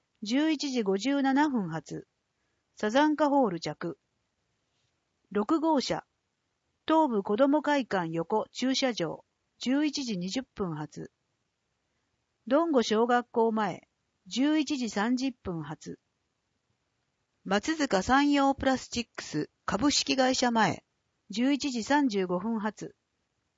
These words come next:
安江デンタルクリニック藤の森バス停、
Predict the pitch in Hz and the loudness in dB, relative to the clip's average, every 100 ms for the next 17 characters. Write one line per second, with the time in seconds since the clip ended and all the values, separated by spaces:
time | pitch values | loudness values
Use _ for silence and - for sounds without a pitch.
0 | _ _ _ _ _ 202 208 - 330 320 | _ _ _ _ _ -4 -4 0 0 2
1 | 311 294 302 294 277 285 233 190 - - | 2 2 2 2 0 0 0 -4 -6 -8
2 | 156 - - 208 262 294 285 285 254 254 | -8 -10 -10 -4 0 2 2 2 0 -2
3 | - 240 233 - | -2 0 0 -2